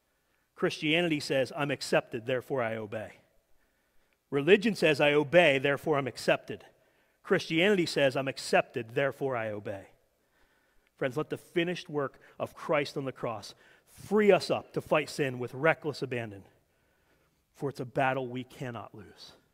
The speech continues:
We have before us this morning the communion table. And I can't help but think what a, what a neat passage of Scripture, what a neat opportunity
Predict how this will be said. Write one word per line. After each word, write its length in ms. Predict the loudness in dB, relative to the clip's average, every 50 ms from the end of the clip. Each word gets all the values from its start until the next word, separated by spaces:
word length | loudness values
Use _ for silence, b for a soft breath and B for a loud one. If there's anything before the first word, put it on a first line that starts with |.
| _ _ _ _ _ _ _ _ _ _ _ _ _ _ _ _ _ _ _ _ _ _ _ _ _ _ _ _ _ _ _ _ _ _ _ _ _ _ b b b b b b b b b b b b b _ _ _ _ _ _ _
We 100 | 0 2
have 220 | 2 2 2 0
before 320 | -4 -8 -6 -2 0 0 0
us 140 | -2 -4 -8
this 220 | -12 -12 -10 -8
morning 300 | -8 -6 -6 -6 -8 -10 B B B B B B B B B B B B _ _ _ _ _ _ _ _
the 80 | -14 -12
communion 420 | -10 -8 -8 -8 -6 -8 -8 -8
table. 360 | -6 -6 -6 -6 -8 -12 -18 _ _ _ _ _ _ _ _ _ _ _ _ _ _ _ _ _ -20 -20 _ b b b b b b b b b b b b b
And 120 | -2 2
I 80 | 2 2
can't 240 | 4 4 2 4 4
help 160 | 2 0 0
but 120 | -2 -4
think 200 | -2 -2 -2 -2
what 120 | -2 -2 -2
a, 140 | -2 -4 -6 B B B B B B
what 120 | -4 -2
a 100 | -2 -2
neat 340 | -2 -2 -2 -4 -4 -6 -2
passage 440 | 0 0 0 2 0 -4 -8 -8 -8
of 80 | -10
Scripture, 440 | -10 -8 -6 -6 -6 -6 -8 -8 -8
what 120 | -6 -4
a 100 | -4 -4
neat 280 | -4 -4 -4 -4 -4 -4 -4
opportunity 800 | -4 -4 -2 -4 -6 -6 -6 -6 -4 -4 -4 -4 -6 -8 -8